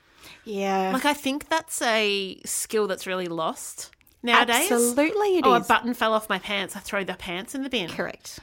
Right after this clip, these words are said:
Speaker 2: That, no, that's like a three-minute fix.
Speaker 1: Right. And I was very lucky to have been blessed with all the women in my family, um, either sewing, overlocking, smocking,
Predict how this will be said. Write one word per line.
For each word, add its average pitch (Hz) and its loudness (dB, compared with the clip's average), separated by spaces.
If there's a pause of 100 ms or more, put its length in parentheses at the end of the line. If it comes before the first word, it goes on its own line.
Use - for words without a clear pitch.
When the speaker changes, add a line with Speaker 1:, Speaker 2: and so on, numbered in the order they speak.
(180)
Speaker 2:
That, 226 -4
no, 254 -2
that's 254 -4
like 254 -6
a 277 -14
three-minute 214 -6
fix. - -8
Speaker 1:
Right. 226 8
And 240 6
I 254 12
was 285 6
very 233 4
lucky 196 2
to 214 -2
have 196 -6
been 196 -2
blessed 185 -4
with 196 -4
all 226 4
the 233 4
women 202 -2
in 185 -4
my 180 -2
family, 190 -2 (540)
um, 185 4
either 185 2
sewing, 220 2
overlocking, 190 0
smocking, 185 -6